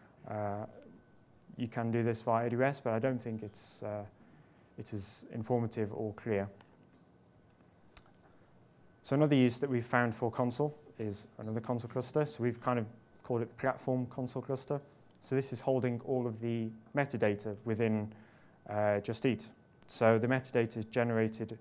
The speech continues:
in a similar method. We have json files with, uh, templated, with overrides for environments. The data gets generated, committed to the repo, which is then seeded to Consul.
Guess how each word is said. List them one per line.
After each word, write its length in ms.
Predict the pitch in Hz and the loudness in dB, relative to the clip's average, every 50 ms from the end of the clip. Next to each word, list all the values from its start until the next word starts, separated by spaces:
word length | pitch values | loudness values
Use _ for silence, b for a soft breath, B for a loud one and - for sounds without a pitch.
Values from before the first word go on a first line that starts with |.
| B B B B B B B - 104 | B B B B B B B -12 -8
in 100 | 101 104 | -8 -8
a 60 | 104 | -6
similar 300 | - - 123 117 113 110 | -4 -4 -2 -2 0 0
method. 440 | 110 113 117 113 - 123 113 107 - - | 2 0 0 0 -2 -4 -4 -4 -4 -8
We 80 | 107 | -8
have 240 | 98 98 104 101 101 - | -8 -8 -8 -10 -8 -6
json 380 | - 117 113 113 - 113 107 | -4 -4 -4 -4 -6 -10 -12
files 540 | 110 - 117 113 113 110 110 113 110 110 - | -8 -4 -2 0 0 0 0 -2 -4 -6 -10
with, 300 | - 101 104 104 98 101 - b b b b b b b b b b - | -8 -8 -8 -8 -8 -10 -14 b b b b b b b b b b -16
uh, 40 | 104 95 101 - | -16 -14 -6 -2
templated, 640 | 139 135 131 - 135 123 120 117 - 123 113 107 | -2 -2 2 4 6 6 6 6 2 -2 -4 -4
with 140 | 107 104 - - | -4 -8 -6 -4
overrides 640 | 120 120 110 113 113 110 110 110 107 104 104 - - | -2 -2 0 2 6 6 8 8 6 4 0 -6 -10
for 180 | - - 107 | -8 -4 -4
environments. 760 | 104 104 101 113 110 113 117 117 120 123 127 123 - - - B B B B B B B B B B B B B B B B B _ _ - _ - | -4 -2 2 4 4 6 6 4 2 0 -2 -4 -10 -16 -18 B B B B B B B B B B B B B B B B B _ _ -20 _ -2
The 380 | 120 113 113 113 110 110 110 110 - - - - - - - - - - - - | 0 2 4 4 4 4 2 0 -4 -8 -14 -20 -20 -20 -20 -20 -20 -20 -2 2
data 320 | - 117 117 113 - 113 | 4 4 4 2 0 -2
gets 180 | 104 120 107 - | -2 -4 -6 -2
generated, 720 | - - 135 139 139 131 127 127 127 131 123 113 - - | 2 4 4 6 6 4 2 2 0 -2 -4 -4 -6 -10
committed 320 | - - 107 104 - - | -10 -8 -8 -8 -8 -12
to 140 | - - 113 | -10 -6 -2
the 180 | 110 131 139 135 | 0 0 0 2
repo, 300 | 139 - 120 120 117 113 | 2 4 4 4 4 4
which 160 | 113 113 - | 0 -4 -8
is 80 | - | -12
then 140 | - 107 101 | -10 -10 -10
seeded 320 | 101 - - 107 101 107 - | -8 -6 -6 -6 -6 -8 -10
to 60 | - | -8
Consul. 440 | - 123 117 113 - 110 101 98 | -6 -4 -4 -4 -6 -8 -8 -10